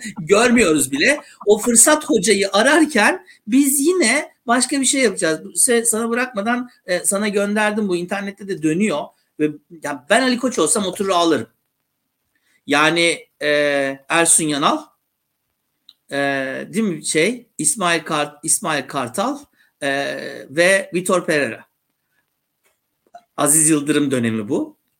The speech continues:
E, Ali Koç, e, işte "Benim vizyonum, futbolumuzun vizyonu değişecek." filan. Biz bu üç hocayı da tekrardan getirdik. Bu tabloya ben oturup ağlamam. Ben olsam,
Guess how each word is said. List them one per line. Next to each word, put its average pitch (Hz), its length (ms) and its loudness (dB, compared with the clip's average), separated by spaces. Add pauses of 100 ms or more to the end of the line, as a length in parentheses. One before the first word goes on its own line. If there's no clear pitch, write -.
(360)
E, 135 40 -10 (320)
Ali 147 180 0
Koç, - 420 -2 (260)
e, 127 140 -6
işte 151 240 -2
"Benim 156 220 -2
vizyonum, 151 500 -2
futbolumuzun 151 600 -4
vizyonu 147 380 -6
değişecek." 143 440 -2
filan. 156 380 -4 (160)
Biz 165 200 -4
bu 180 140 -8
üç 208 160 -4
hocayı 135 300 -2
da 208 100 -6
tekrardan 117 580 -8
getirdik. - 540 -16 (640)
Bu 160 360 -4
tabloya 170 720 -2
ben 160 220 2
oturup 156 360 -4
ağlamam. 151 420 2
Ben 160 80 0
olsam, 175 300 -2